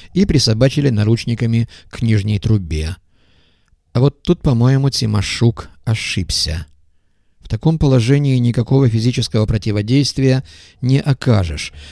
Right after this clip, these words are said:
но психологический баланс был нарушен. Нас было четверо,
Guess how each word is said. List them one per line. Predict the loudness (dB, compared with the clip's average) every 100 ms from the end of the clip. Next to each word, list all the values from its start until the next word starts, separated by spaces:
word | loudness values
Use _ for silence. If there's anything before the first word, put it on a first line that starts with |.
| -2
но | 0
психологический | 2 2 2 2 2 0 -2 -2 -4
баланс | -2 -2 -2 -4 -8 -6
был | -2 0
нарушен. | 0 0 0 0 0 -6 -10 -12 -20 -18 -4
Нас | -2 0
было | 0 0
четверо, | 0 -2 -2 -6 -10